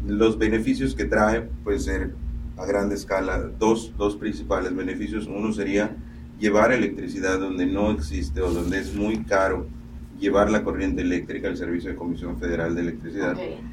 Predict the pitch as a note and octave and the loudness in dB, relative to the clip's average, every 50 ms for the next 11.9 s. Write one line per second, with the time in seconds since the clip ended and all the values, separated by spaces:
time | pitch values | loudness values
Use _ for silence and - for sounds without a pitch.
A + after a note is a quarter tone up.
0 | - - - - G#2 A2 A2+ A#2 A#2+ B2 B2 A#2+ A#2 A2+ A2 A2 G#2+ G#2+ A2 A2 | -14 -12 -4 2 6 8 10 10 10 8 6 6 6 4 4 2 2 0 0 0
1 | A2 B2+ C3+ C3+ C3 - - - G2+ - G2+ G2+ G2 G2+ G2+ G2 G2+ G2 F#2+ F#2+ | 2 4 4 4 4 2 -4 -8 -6 -2 0 2 4 4 4 4 2 0 2 0
2 | F#2+ F#2 F2+ - A2 G2+ F#2+ F#2+ F2+ F2 F2+ F2 F2 F2+ F#2 F#2 F2+ F#2 F2 - | 0 0 -2 -2 -2 0 0 0 0 2 2 2 2 0 0 -2 -2 -4 -4 -4
3 | F#2 F#2 F#2+ F#2+ F#2 F#2 F#2 F2+ E2 D#2+ F2+ F2+ E2+ E2+ E2+ E2 D#2+ D#2+ - - | -4 -4 -2 -2 0 0 -2 -2 -2 -2 -2 -2 -2 -2 -2 -2 -4 -6 -8 -8
4 | F2 E2+ - - - - F#2+ G2+ - - B2 A#2 A#2+ C3+ C3+ B2+ - - - - | -8 -8 -8 -6 -6 -4 -2 -2 -2 0 0 0 2 2 2 0 0 -2 -6 -8
5 | - - - - - - - - - - F#2+ F#2+ - G#2+ G#2+ A2+ A2 G#2+ G#2 - | -10 -10 -12 -16 -18 -18 -18 -16 -14 -10 -10 -6 0 2 2 4 4 2 0 2
6 | - G#2 G2 - G2+ G2 F#2+ F#2+ G2 G2 G2 G2+ G2 G2+ G2+ G2+ G2 G2+ G2 F#2+ | 2 2 2 4 4 4 4 4 2 2 2 4 4 4 4 4 4 2 2 0
7 | F#2+ F#2+ - G2+ F#2 F#2+ F#2 F#2 - - A2 A2 A2 G#2 F#2+ F2 E2+ - - - | 0 0 -2 -2 -2 -2 -4 -4 -4 -2 0 4 4 4 4 4 2 -2 -2 -2
8 | G2 G2 G#2+ - - A2+ G#2+ G2 G2 G2 G2 - - F#2+ F#2 F2+ - - - F#2+ | 0 0 2 2 2 4 4 2 2 0 -2 -4 -4 -4 -4 -4 -4 -4 -2 0
9 | G2 G2+ G2+ G2 G2+ F#2+ - - - - - - - - - - - - - C3 | 2 4 4 4 4 2 0 -4 -10 -14 -16 -16 -16 -18 -18 -16 -14 -10 -8 -6
10 | - G2+ G2+ G2+ G2+ - G#2 G#2 G2+ - G2+ G#2 G2+ F#2+ F#2+ F#2 F#2 G2 G2 - | -4 -2 0 0 0 0 0 -2 -2 0 2 4 4 4 4 2 0 -4 -6 -6
11 | - G2+ - - - G#2 G2+ G2+ - A#2 A2+ G2+ - - - - - | -6 -8 -10 -6 -4 -4 -4 -2 -2 -2 -2 0 -2 -2 -4 -8 -10